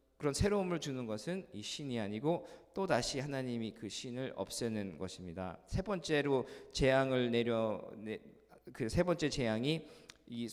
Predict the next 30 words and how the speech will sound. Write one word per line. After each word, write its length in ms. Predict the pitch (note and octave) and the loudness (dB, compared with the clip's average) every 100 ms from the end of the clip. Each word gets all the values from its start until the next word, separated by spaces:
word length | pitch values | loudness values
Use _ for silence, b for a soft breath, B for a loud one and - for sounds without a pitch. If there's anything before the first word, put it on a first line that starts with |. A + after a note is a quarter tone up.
| - C#3+ | -6 0
온 200 | E3 F3+ | 2 4
세상에 460 | F#3+ D#3+ C#3 C3+ - | 4 2 0 -2 0
이가 580 | D3+ F3 F#3 F3 E3 D3 | 0 2 2 6 8 8
이제, 340 | A#2+ B2 G2+ B B B | 6 2 2 B B B
어, 320 | G#2 G2+ G2 | -2 0 2
깔리는 520 | - D3+ D3 C3+ B2 A2+ | 4 4 4 2 0 0
그런 440 | A#2+ A2+ A2 G2+ | 0 0 0 -2
재앙이 360 | - G2+ G2+ G2 | 0 0 0 -2
있습니다. 560 | - F2+ F#2 G2+ G2+ | -4 -4 -2 -2 -2
"그들이 540 | - A#2+ B2 B2 A#2 - | -4 0 2 4 2 0
그대로 400 | B2 B2 A#2+ A#2+ | 0 2 4 2
행할세 760 | D#3+ D#3 C#3 - D3 D3+ B B B - | 2 2 2 4 2 2 B B B 2
아론이 380 | A#2+ C#3 C#3 | 6 6 4
지팡이를 640 | - C3+ - E3 D#3 D3 C3+ | 0 -4 4 4 6 4 2
잡고 420 | A#2 - C3 C3 | 0 -2 -2 0
손을 380 | - E3 D#3 A#2+ | 0 2 2 2
들어 340 | A#2 A#2+ A2+ | 4 4 4
땅에 400 | B2 C#3+ C#3+ A2 B B - | 2 2 0 -2 B B 0
티끌을 520 | G#3 - F#3 D#3 D#3 | 0 2 4 6 4
치매 440 | - B2 A#2+ C#3 - | 2 0 0 0 2
애굽 340 | A2+ C#3 - C3 | 2 2 2 4
온 260 | C#3 D3 | 4 4
땅에 340 | C#3 C#3+ C3 C3 | 2 2 0 -2
티끌이 420 | - - C#3+ C3+ | -4 -2 -2 0
다 200 | - G#2+ - | 4 4 4
이가 340 | B2 C3 E3 C#3 | 0 4 4 6
되어 360 | G#2+ G2+ F#2 B B B - | 6 6 4 B B B -2
사람과 680 | - D#3+ D#3 C#3+ C3+ C3+ | 4 6 6 6 8 8
생축에게 600 | A#2 D#3+ D3 - A#2+ A2 | 4 0 -2 -2 0 2
오르니 680 | G2 G2 G2+ A2+ C#3+ C#3+ | 4 4 2 2 0 0